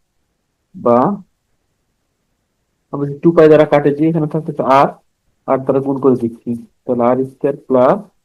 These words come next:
এই যে মান হচ্ছে থ্রি, তাহলে থ্রি আর সমান একশো আশি।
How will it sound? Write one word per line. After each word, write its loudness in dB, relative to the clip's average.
এই 0
যে 0
মান -4
হচ্ছে -10
থ্রি, 0
তাহলে -12
থ্রি -8
আর 0
সমান -4
একশো -8
আশি। -6